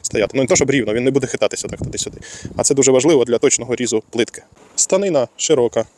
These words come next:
О, бачите. М'ягкенька така подушка для плити. Алюмінієвий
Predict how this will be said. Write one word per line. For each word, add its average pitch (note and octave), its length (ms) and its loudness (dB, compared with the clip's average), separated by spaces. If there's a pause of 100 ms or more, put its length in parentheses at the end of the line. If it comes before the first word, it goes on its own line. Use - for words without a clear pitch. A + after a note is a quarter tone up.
(600)
О, A#2+ 100 -4 (200)
бачите. A#2 340 0 (840)
М'ягкенька D3+ 600 0 (100)
така A2+ 260 -4 (180)
подушка B2 400 2 (160)
для A#2+ 140 -2
плити. A2+ 380 -4 (460)
Алюмінієвий C#3+ 540 4